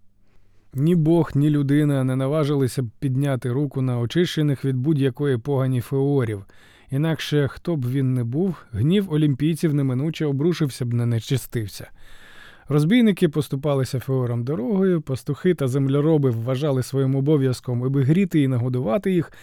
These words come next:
дикі звірі не чіпали посланців.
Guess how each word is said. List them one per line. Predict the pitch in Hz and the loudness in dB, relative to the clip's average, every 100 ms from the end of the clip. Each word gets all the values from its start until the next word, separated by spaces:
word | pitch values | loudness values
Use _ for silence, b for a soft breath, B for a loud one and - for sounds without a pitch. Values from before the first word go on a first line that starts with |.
| B B B B | B B B B
дикі | 135 214 202 | 2 4 4
звірі | 139 127 151 214 196 170 | 4 2 4 6 8 6
не | 143 143 | 6 2
чіпали | 151 - 170 156 | -2 -2 0 2
посланців. | 135 139 139 131 - 170 131 | 0 -2 0 0 4 4 4